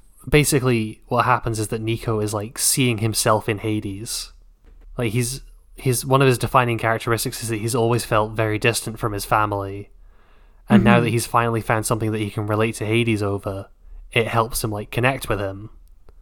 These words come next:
Speaker 1: and
Speaker 2: Yeah.
Speaker 1: stand up to him.
Speaker 2: Yeah.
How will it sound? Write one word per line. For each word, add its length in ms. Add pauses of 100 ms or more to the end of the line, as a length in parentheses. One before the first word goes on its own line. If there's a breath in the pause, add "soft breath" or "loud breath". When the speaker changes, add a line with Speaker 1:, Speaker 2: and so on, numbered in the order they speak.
(140)
Speaker 1:
and 180
Speaker 2:
Yeah. 140
Speaker 1:
stand 280
up 140
to 140
him. 180 (1120 soft breath)
Speaker 2:
Yeah. 300